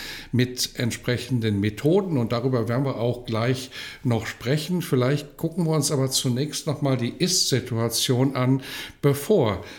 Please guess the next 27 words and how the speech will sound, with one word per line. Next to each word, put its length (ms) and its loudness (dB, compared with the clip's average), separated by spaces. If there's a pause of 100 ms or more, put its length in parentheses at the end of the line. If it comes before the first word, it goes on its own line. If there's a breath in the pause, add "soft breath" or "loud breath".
(100)
Sie 500 0
mit 520 -2
Predictive 680 -2
Analytics, 560 -2
Predictive 440 -2
Forecasting 800 -2
Methoden 480 0
gearbeitet 560 -4
haben. 260 2 (420 loud breath)
Sie 100 -2
haben 100 4
das 160 2
gerade 220 0
schon 160 4
so 120 4
ein 100 4
bisschen 440 0
angedeutet. 800 0
Wie 200 2
wurde 300 2
denn 380 0
da 380 -2 (360 loud breath)
die 80 2
Mitarbeitereinsatzplanung 2250 0 (140)
koordiniert 840 2
und 220 -4
gemanagt? 640 -2